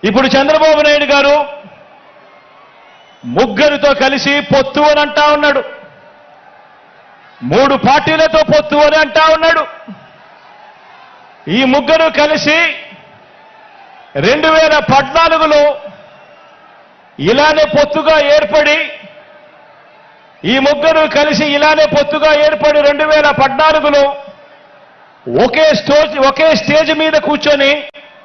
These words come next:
వీళ్ళంతా కూడా భాషణలు ఇచ్చారు, మీటింగులు పెట్టారు. ఒకే ప్రకటనలో, ఒకే ప్రకటనలో ఇలా ముగ్గురు ఫోటోలు వేసి, ఒకే ప్రకటనలో,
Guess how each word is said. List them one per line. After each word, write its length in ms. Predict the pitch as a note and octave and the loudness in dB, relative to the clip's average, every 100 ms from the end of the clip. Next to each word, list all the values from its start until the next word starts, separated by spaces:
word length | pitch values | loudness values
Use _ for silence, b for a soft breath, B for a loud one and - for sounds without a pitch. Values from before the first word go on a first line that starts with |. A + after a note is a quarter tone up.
| - - - - - - _ - - - | -20 -20 -20 -20 -20 -20 _ -20 -20 -4
వీళ్ళంతా 600 | D#3+ C4 C4 C#4+ - D4 | 0 0 0 -2 -2 -2
కూడా 440 | C4 C4 B3 C4 | 0 2 2 2
భాషణలు 600 | B3+ F3+ G3+ A3+ C4 C#4+ | 0 0 2 2 -2 -2
ఇచ్చారు, 440 | C#4+ - C#4+ C#4 C#4+ | -4 -2 0 2 0
మీటింగులు 520 | C4 C4 C4+ C#4 C#4 | 0 -2 -2 -2 -2
పెట్టారు. 600 | C#4 C#4 C#4 C4+ - - - - - - - - - - _ - - - - - - - - - - - - D3 C#4 | -2 -2 -2 -2 -4 -16 -20 -20 -20 -20 -20 -20 -20 -20 _ -20 -20 -20 -20 -20 -20 -20 -20 -20 -20 -16 -4 0 0
ఒకే 260 | D4+ D#4 | 0 0
ప్రకటనలో, 800 | D4+ C#4 C#4+ D#4 D#4+ D#4+ D#4+ D4+ - - - - - - - - - - - - - _ A#2+ F#3 | 2 0 0 0 0 2 2 2 -2 -18 -20 -20 -20 -20 -20 -20 -20 -20 -20 -20 -20 _ -2 -2
ఒకే 300 | A3+ D4+ D#4+ | 0 0 2
ప్రకటనలో 760 | C4+ C4+ C#4+ D#4 D#4+ D#4 D#4 D#4+ | 0 0 0 0 0 2 2 2
ఇలా 260 | D4+ D#4 | 0 0
ముగ్గురు 460 | C#4+ C#4+ D4+ D4+ D4 | 0 -2 0 0 0
ఫోటోలు 460 | C#4+ D4+ D#4 D#4+ | 0 0 2 0
వేసి, 500 | D#4+ D#4 D#4+ D#4+ D#4+ - - - - _ - - - - - - - - - - B2+ A#3 | 2 0 0 -4 -6 -10 -20 -20 -20 _ -20 -20 -20 -20 -20 -20 -20 -20 -20 -14 -2 -2
ఒకే 300 | C4+ D4+ D#4+ | 0 0 0
ప్రకటనలో, 680 | C#4+ D4 D4+ D#4+ E4 D#4+ | 0 -2 -2 0 0 2